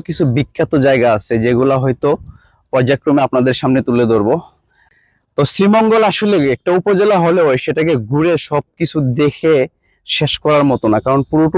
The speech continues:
উপজেলা একটা পর্যটন নগরী, এবং পুরোটা উপজেলাই আপনার দেখার মতো, কিন্তু প্রত্যেকটা কোনায় কোনায় লুকিয়ে আছে এর সৌন্দর্য।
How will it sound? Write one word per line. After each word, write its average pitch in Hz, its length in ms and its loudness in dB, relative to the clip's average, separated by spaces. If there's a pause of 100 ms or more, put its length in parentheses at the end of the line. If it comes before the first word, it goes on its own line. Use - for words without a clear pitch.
উপজেলা 156 400 2
একটা 139 220 -6
পর্যটন 139 360 -2 (100)
নগরী, 127 260 0 (120)
এবং 139 140 0 (100)
পুরোটা 156 320 0
উপজেলাই 156 440 2 (560)
আপনার 117 340 0 (1160)
দেখার 151 480 0
মতো, 135 220 0
কিন্তু 87 240 -6 (920)
প্রত্যেকটা 226 440 0
কোনায় 208 420 0
কোনায় 202 260 2
লুকিয়ে 185 360 0
আছে 160 220 -4
এর 139 160 -2
সৌন্দর্য। 113 380 0